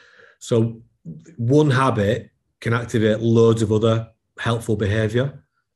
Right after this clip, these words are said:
Equally, one habit can activate loads of other unhelpful behavior. So a super habit for me, I, I've worked out, 'cause I wanna do my high charge work in the morning and get my activation to the right level,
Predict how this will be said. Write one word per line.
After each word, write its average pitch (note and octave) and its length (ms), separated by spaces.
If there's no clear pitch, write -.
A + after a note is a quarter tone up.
Equally, A2 340
one G#2+ 300
habit G#2+ 320
can G#2+ 100
activate G#2 360
loads G#2 220
of G2+ 120
other G2 320
unhelpful G#2+ 440
behavior. F#2+ 520
So - 160
a A2+ 60
super D#3+ 400
habit B2 260
for - 80
me, A#2+ 180
I, A2 280
I've G#2+ 180
worked G#2+ 340
out, G#2 360
'cause - 140
I A2 40
wanna A#2 140
do G#2+ 140
my G#2+ 160
high G#2+ 240
charge A2 300
work G#2+ 260
in G#2 80
the G2+ 60
morning A2+ 760
and G2+ 80
get G#2+ 160
my G#2 160
activation A2 720
to G2+ 120
the G2 100
right F#2+ 200
level, G#2 480